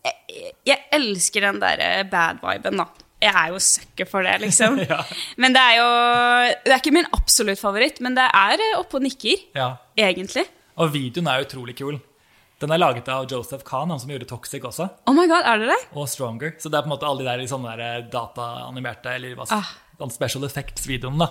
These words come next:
Speaker 1: Ja, ja, ja.
Speaker 2: Hvor hun spiller tre ulike personer. En med rødt hår, en med sort hår, og en med langt, blondt Britney-hår.
Speaker 1: Ja, ja, ja. Ja, det er rått, ass.
Speaker 2: <laughs> Jeg synes det er så kul detalj i den videoen at hun, eh, i starten steker, eh, jeg tror hun steker speilegg, og så sitter kjæresten og ser på mobilen sin. Så står det i kalenderen,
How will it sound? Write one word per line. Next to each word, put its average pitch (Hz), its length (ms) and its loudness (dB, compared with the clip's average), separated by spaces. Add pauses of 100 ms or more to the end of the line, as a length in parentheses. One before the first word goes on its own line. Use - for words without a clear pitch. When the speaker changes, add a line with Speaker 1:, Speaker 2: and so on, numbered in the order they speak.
Speaker 1:
Ja, 277 200 6
ja, 240 100 6
ja. 202 160 4
Speaker 2:
Hvor 160 100 2
hun 151 120 -2
spiller 139 220 -6
tre 139 280 -4
ulike 127 280 -8
personer. 131 380 -6
En 123 140 -4
med 131 120 -6
rødt 120 160 -8
hår, 143 240 -4
en 127 80 -6
med 131 80 -10
sort 120 220 -12
hår, 147 180 -6
og 135 160 -2
en 123 280 -6
med 120 320 -10
langt, 135 300 -6
blondt 123 260 -8
Britney-hår. 127 540 -12
Speaker 1:
Ja, 294 200 4
ja, 240 100 6
ja. 185 160 6 (280)
Ja, 196 120 0
det 170 120 2
er 165 160 -4
rått, - 220 -16
ass. - 320 -6
Speaker 2:
<laughs> - 40 -20
Jeg 175 120 4
synes 180 100 0
det 175 80 0
er 165 100 -4
så 170 60 -12
kul 156 200 -4
detalj 160 440 0
i 143 160 -4
den 139 160 -4
videoen 127 240 -6
at 135 100 -12
hun, 139 200 -6 (500)
eh, 151 160 2
i 151 40 4
starten 147 380 -2
steker, 131 520 -4
eh, 131 280 -6
jeg - 100 -8
tror 170 140 -10
hun 156 120 -4
steker 143 260 -8
speilegg, 143 360 -4
og 160 80 -4
så 156 100 -10
sitter 143 100 -12
kjæresten 135 340 -4
og 127 60 -10
ser 123 140 -6
på - 160 -14
mobilen 120 200 -12
sin. 220 220 -4 (500)
Så 175 80 -4
står 143 260 0
det 165 100 -8
i 156 60 -4
kalenderen, 131 500 -4